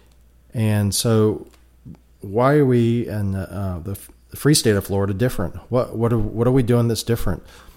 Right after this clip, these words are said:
Well, we're allowing people to make decisions based on their comfortable, comfort levels, and also allowing them to, uh,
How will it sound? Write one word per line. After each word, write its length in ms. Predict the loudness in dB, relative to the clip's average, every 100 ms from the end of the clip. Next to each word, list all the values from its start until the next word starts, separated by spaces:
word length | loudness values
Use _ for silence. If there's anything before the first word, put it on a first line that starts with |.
| -20 -20 -4
Well, 180 | 0 2
we're 180 | 2 2
allowing 460 | 2 2 2 0
people 280 | 0 -2 0
to 60 | 0
make 240 | 0 -2
decisions 580 | -4 -2 0 2 0 0
based 360 | -2 -2 -2
on 260 | -2 -2 0
their 500 | 0 2 2 0 -2 -14 -20 -20 _ _
comfortable, 720 | -4 -2 0 -2 0 0 -2 -8
comfort 500 | -2 0 2 0 0
levels, 580 | 0 0 2 -2 -4 -8 -20 -20 -20 -16
and 320 | -4 0 0 0
also 640 | -2 0 0 2 2 0
allowing 500 | -2 -2 0 2 0
them 260 | 0 0 -2
to, 460 | -4 -2 -2 -2 -4
uh, 320 | -6 -4 -6